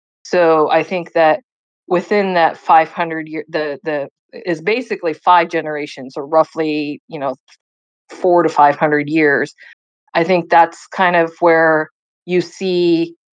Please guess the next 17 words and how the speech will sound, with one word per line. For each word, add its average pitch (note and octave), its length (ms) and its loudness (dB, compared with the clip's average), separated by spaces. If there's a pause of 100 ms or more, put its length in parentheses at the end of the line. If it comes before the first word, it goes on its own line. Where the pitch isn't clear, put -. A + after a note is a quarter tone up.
(200)
um, D3+ 520 4 (500)
a, F3 200 2
an E3+ 220 2
era E3+ 400 4
happening, C#3 580 -2
right? C#3+ 220 -4
In, D#3+ 220 -6
at E3 200 2
least A3 300 0
in D#3 160 0
Western D3+ 500 0
society. C3+ 920 0 (580)
And F3 160 0
so F3 540 4 (280)
I E3 100 0
think F#3 300 -6
that, E3 360 2